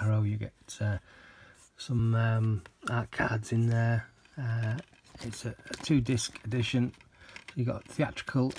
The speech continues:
and director's cut, which with those cards, it's just a little bit tight to close. Then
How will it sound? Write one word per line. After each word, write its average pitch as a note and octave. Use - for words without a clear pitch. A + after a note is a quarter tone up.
and A#2+
director's B2
cut, -
which -
with B2+
those B2+
cards, B2
it's -
just -
a D3
little E3+
bit -
tight E3+
to -
close. A#2+
Then C#3